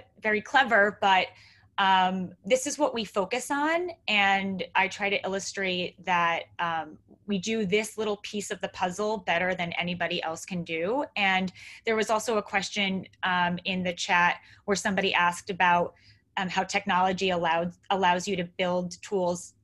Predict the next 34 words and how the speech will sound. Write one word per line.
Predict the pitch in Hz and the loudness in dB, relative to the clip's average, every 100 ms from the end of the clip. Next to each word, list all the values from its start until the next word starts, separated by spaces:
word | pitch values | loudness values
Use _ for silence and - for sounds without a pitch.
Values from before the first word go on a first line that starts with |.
| _ _ - | _ _ -6
in-house. | 214 185 180 170 156 - | -4 -2 0 0 -2 -6
And | 202 | -6
I'm | 202 | 0
very | 233 277 | 0 0
candid | - 208 208 190 | -2 -4 -2 -4
with | 185 - | -6 -6
clients | 190 175 165 - | -4 -2 -4 -8
about | 180 170 165 165 - - - | -4 0 0 -2 -10 -16 -6
the | - | 0
aspects | 165 175 - 185 180 - - | 0 0 -2 -2 -2 -10 -2
of | 185 175 - | -2 -2 -4
their, | 180 170 165 165 - - | -2 0 -2 -4 -10 -6
their | 180 | -4
growth | 170 - 185 180 | -4 -4 -2 -2
and | 190 175 | -4 -4
their | 165 | -4
marketing | 160 160 185 170 165 | -6 -6 -4 -6 -4
that | 165 - | -4 0
I | 170 | 0
think | 170 190 175 | 0 -4 -6
is | 170 | -6
best | - 156 - - | -2 -2 -4 -8
for | 196 | -4
them | 175 165 160 - | -2 -4 -4 -12
to | |
handle | 180 170 160 165 160 | -12 -10 -8 -6 -6
in-house | 170 170 196 226 262 | -8 -6 -2 -2 -4
and | 170 160 | -8 -12
grow. | 151 160 165 247 330 _ - - - _ | -6 0 0 0 -4 _ -20 -20 -20 _
Then | 220 226 | 2 2
there's | 254 247 | 2 0
parts | - - 214 202 - - | -2 2 2 2 -4 -2
that, | 196 180 175 - _ - _ - | 2 4 4 0 _ -20 _ -4
um, | 180 170 165 160 151 | 0 0 0 -6 -14